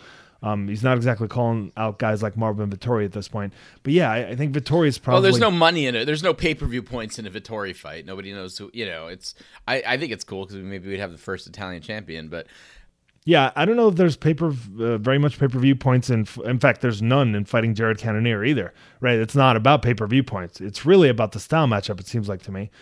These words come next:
Speaker 1: Uh, but yeah, look, to
Speaker 2: Yeah.
Speaker 1: Izzy's credit, he took the loss like a champ, like, as well as I've heard anyone
Speaker 2: He did.
Speaker 1: take it.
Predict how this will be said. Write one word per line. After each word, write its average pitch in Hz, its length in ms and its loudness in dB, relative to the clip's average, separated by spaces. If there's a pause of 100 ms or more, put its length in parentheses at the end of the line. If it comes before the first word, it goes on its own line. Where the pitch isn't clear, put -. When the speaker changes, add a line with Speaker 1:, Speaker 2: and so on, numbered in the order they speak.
(260)
Speaker 1:
Uh, 131 140 4
but 135 160 2
yeah, 175 140 6
look, 135 240 2
to - 120 -2
Speaker 2:
Yeah. 117 80 2
Speaker 1:
Izzy's 143 260 2
credit, 117 380 -2 (220)
he 117 100 -8
took 143 220 -2
the 147 80 0
loss 127 300 4
like 104 120 -2
a 98 40 -8
champ, 98 420 -8
like, 107 160 -6
as 101 160 -4
well 120 240 4
as 117 100 2
I've 110 140 2
heard 110 180 0
anyone 123 300 4
Speaker 2:
He 220 80 4
did. 226 40 2
Speaker 1:
take 107 140 0
it. 107 140 -2